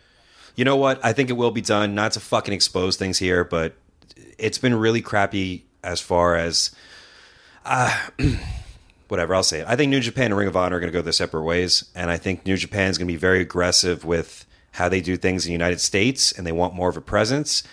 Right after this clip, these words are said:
And there are some really great people that are gonna be working in the New Japan office, so I think it's gonna make it a lot easier to communicate with them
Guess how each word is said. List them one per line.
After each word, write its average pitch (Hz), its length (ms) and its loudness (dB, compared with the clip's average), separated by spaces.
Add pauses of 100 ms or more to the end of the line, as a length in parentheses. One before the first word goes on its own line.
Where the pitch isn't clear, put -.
(320)
And 90 220 -2
there 90 140 4
are 90 40 2
some 87 320 0
really 110 220 4
great 101 340 2
people 98 360 0
that 82 100 0
are 85 40 0
gonna 85 100 0
be 85 80 0
working 87 340 0
in 82 60 -2
the 82 80 -2
New 87 100 -2
Japan 85 340 -4
office, 87 400 0
so 87 140 0
I 82 60 -2
think - 280 -2
it's 107 120 -6
gonna 101 120 0
make 95 220 -2
it 87 60 -2
a 80 40 -2
lot 98 320 2
easier 101 560 4 (380)
to - 140 -4
communicate 123 560 2
with 95 140 -4
them 80 380 -2